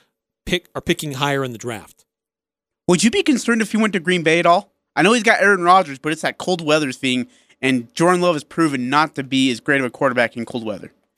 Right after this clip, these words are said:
Speaker 2: Or is that too harsh?
Speaker 1: Uh, you know, maybe if he's, if he knows he's gonna be positioned there, he finds a way. But, but pl-, playing under, uh,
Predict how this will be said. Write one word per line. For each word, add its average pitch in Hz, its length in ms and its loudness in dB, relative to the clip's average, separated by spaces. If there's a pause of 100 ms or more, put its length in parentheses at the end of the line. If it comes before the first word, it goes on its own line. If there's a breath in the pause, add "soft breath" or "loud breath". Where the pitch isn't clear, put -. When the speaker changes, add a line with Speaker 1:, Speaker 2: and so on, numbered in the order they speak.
(280)
Speaker 2:
Or 127 60 0
is 135 60 0
that 143 140 0
too 131 120 -6
harsh? 113 360 -4 (120)
Speaker 1:
Uh, 196 640 -4
you 233 80 -12
know, 226 60 -12
maybe 143 400 -4
if 139 120 -8
he's, 143 320 -10
if 127 140 -20
he 143 80 -10
knows 131 240 -4
he's 127 120 -10
gonna 135 180 -10
be 123 120 -16
positioned 120 520 -10
there, 117 200 -8
he 113 80 -10
finds 117 400 -16
a 92 40 -20
way. 98 440 -12
But, 92 160 -20 (2500)
but 165 200 0
pl-, 180 220 -6
playing 180 360 -2
under, 175 440 0
uh, 151 220 -10